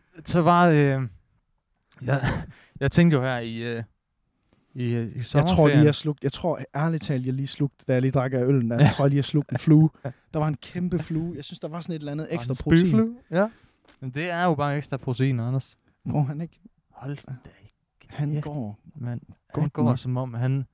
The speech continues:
Speaker 2: Skal jeg lige se, om jeg
Speaker 1: aldrig... Han, han, han går, som om at han
Speaker 2: Skal jeg lige se, om jeg kan fange
Speaker 1: er
Speaker 2: ham på
Speaker 1: immun
Speaker 2: det?
Speaker 1: over for corona. Aldrig har jeg set en stråle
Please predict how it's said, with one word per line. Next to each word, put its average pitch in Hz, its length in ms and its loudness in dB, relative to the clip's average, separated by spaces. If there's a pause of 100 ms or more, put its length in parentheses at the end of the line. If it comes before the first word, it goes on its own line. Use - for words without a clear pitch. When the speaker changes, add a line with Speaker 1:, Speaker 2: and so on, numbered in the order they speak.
Speaker 2:
Skal - 240 -12
jeg 127 80 -4
lige 147 120 -6
se, 143 120 -10
om 131 40 2
jeg 139 60 4
Speaker 1:
aldrig... 151 340 4 (240)
Han, 147 320 0
han, 151 200 0 (100)
han 156 180 2
går, 156 240 4
som 127 180 -2
om 131 160 2
at 110 80 -2
han 120 280 -2 (180)
Speaker 2:
Skal - 160 -20
jeg 120 40 -16
lige 139 100 -12
se, 147 100 -12
om 135 60 -8
jeg 120 80 -6
kan 120 80 -12
fange 143 200 -4
Speaker 1:
er 123 60 2
Speaker 2:
ham 120 100 4
på 135 60 10
Speaker 1:
immun 147 120 8
Speaker 2:
det? 113 80 -6
Speaker 1:
over 107 260 -2
for 110 340 -8 (960)
corona. 123 440 0 (1500)
Aldrig 156 300 2
har 123 80 2
jeg 120 80 0
set 139 180 -6
en 123 160 -2
stråle 143 640 4